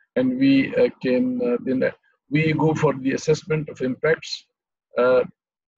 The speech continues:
and the cumulative concentration. There are many models and mathematical equations, for example, the computer simulation models, which are used, uh, for short term to predict the concentration for few minutes, days, or months. Long-term models for seasonal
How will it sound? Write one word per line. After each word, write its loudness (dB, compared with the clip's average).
and 0
the -6
cumulative 0
concentration. -2
There 2
are 2
many -6
models -2
and -2
mathematical -2
equations, -6
for 2
example, -4
the -14
computer -8
simulation -2
models, -2
which -6
are 0
used, -8
uh, 4
for -10
short -2
term -4
to -18
predict -2
the -12
concentration -4
for 2
few -2
minutes, -4
days, 0
or 4
months. -6
Long-term 0
models 0
for -6
seasonal -6